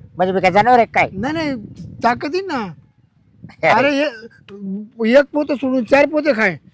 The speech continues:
Speaker 2: मी सगळ्या गावाला सांगितले, बाबूरावची कुस्ती नेमून राहिलो मी.
Speaker 1: हा का?
Speaker 2: लाख रुपये सोडून चार लाखाचा आहे ना, पण गावाची पाच समाधी होऊन जाईल.
Speaker 1: हा, बरोबर.
Speaker 2: हा?
Speaker 1: पहिले मी खेळले,
Speaker 2: हा,
Speaker 1: पण
Speaker 2: नाही.
Speaker 1: आता मध्ये बंद केलं ते.
Speaker 2: हा का?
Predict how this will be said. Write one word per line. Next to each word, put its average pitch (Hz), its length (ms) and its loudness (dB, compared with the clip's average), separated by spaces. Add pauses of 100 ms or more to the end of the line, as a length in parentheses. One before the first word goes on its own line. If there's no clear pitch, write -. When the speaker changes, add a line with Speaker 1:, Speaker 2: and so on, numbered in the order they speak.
(140)
Speaker 2:
मी 233 120 -4
सगळ्या 247 280 2
गावाला 254 300 4
सांगितले, 196 500 -4 (240)
बाबूरावची 254 480 0
कुस्ती 254 260 -8
नेमून 220 400 -2
राहिलो 233 240 -2
मी. 180 240 -10
Speaker 1:
हा 151 240 4
का? 185 160 4
Speaker 2:
लाख 233 300 4
रुपये 269 200 -2
सोडून 226 240 -2
चार 233 220 2
लाखाचा 240 380 0
आहे 226 80 -4
ना, 202 100 -8 (300)
पण 208 80 -2
गावाची 240 440 -2
पाच 262 320 -2
समाधी 214 320 -6
होऊन 202 220 -8
जाईल. 160 200 -14 (460)
Speaker 1:
हा, 139 300 6
बरोबर. 135 480 -2
Speaker 2:
हा? 294 120 0 (180)
Speaker 1:
पहिले 254 220 6
मी 240 160 0
खेळले, 240 300 4
Speaker 2:
हा, 262 380 -2
Speaker 1:
पण 202 80 6
Speaker 2:
नाही. 208 140 4
Speaker 1:
आता 226 80 4
मध्ये 247 180 6
बंद 233 160 6
केलं 233 220 0
ते. 170 120 0 (140)
Speaker 2:
हा 214 200 0
का? 262 160 0